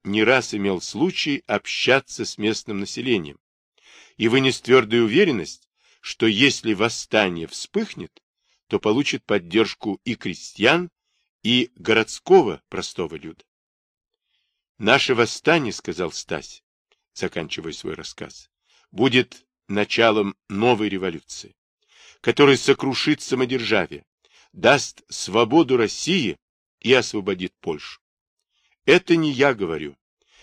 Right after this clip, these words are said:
Эти слова слышал я от Николая Серно-Соловьевича и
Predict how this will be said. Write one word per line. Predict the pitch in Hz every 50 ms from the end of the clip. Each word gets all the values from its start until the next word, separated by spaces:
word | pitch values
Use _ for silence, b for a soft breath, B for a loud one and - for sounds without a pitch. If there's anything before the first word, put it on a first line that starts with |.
| b b b
Эти | - 127 135 - 147
слова | 123 - - 131 127 135 143 127
слышал | - - 120 139 151 - - 139 120
я | 104 98 117 131 135
от | 120 - _
Николая | 120 113 104 - 113 101 98 113 131 123 120 117
Серно-Соловьевича | - - - 117 117 117 113 120 117 104 - - 110 104 98 90 92 120 160 139 104 - - - - - - _ _ _ _ _ _ _ _ _ _
и | - 131 135 127 127 -